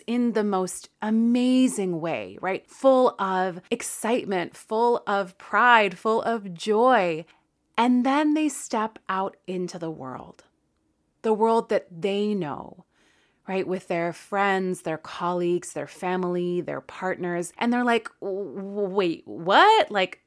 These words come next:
record scratch. <laughs> And they become acutely aware of toxic behavior,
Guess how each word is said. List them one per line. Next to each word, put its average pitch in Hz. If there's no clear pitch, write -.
record 180
scratch. 160
<laughs> -
And 269
they 294
become 302
acutely 269
aware 269
of 214
toxic -
behavior, 185